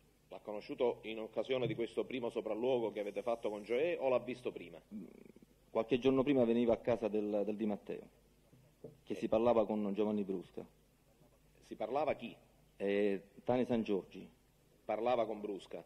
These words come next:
Speaker 2: Parlava con Brusca, eh, cioè Tani San Giorgi assieme in compagnia di, di Giovanni Scaduto.
Speaker 1: E lei partecipava a queste discussioni?
Speaker 2: Eh, no, perché loro si appartavano,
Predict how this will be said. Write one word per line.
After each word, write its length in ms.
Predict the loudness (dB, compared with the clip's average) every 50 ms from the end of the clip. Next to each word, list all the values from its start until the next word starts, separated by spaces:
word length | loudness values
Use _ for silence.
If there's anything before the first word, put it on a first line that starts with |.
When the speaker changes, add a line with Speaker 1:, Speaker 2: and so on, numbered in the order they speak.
| _ _
Speaker 2:
Parlava 320 | 0 2 4 6 6 6
con 140 | 6 4 2
Brusca, 360 | 2 0 -2 -2 0 0 0 0 0
eh, 240 | -2 -2 -2 -2 -2 -2
cioè 160 | -2 -2 0
Tani 180 | 2 2 2 2
San 180 | 2 2 2
Giorgi 300 | 6 6 6 6 6 4 2
assieme 340 | 2 2 2 2 2 2 2
in 60 | 0
compagnia 440 | 0 -2 0 2 2 2 4 2 2
di, 340 | 2 0 0 0 -2 -2
di 320 | 0 -2 0 0 0 0 0
Giovanni 300 | 2 4 4 4 2 0
Scaduto. 440 | 0 0 0 0 0 -2 -6 -10 -14 -16 -20 _ _ _ _ _ _ _ _ _ _ _ _ _ _ _ _ _
Speaker 1:
E 220 | -6 -4 -4 -4 -4
lei 300 | -4 0 2 2 2 2
partecipava 760 | 2 -2 -2 -2 -2 -4 -4 -4 -2 0 2 2 4 4 2
a 60 | 2
queste 360 | 0 0 -2 -2 -2 -2 -6 -6
discussioni? 640 | -6 -6 -8 -10 -12 -8 -8 -8 -8 -8 -12 -16 -20 -20 -20 -20 -20 -20 -20 -20 -20 _ _ _ _ -6
Speaker 2:
Eh, 320 | -4 -2 -2 0 -2 0
no, 180 | 2 2 2 4
perché 240 | 2 2 0 0 2
loro 200 | 4 4 4 4
si 80 | 4
appartavano, 640 | 2 0 0 -2 -2 0 0 -2 -2 -2 -6 -12 -16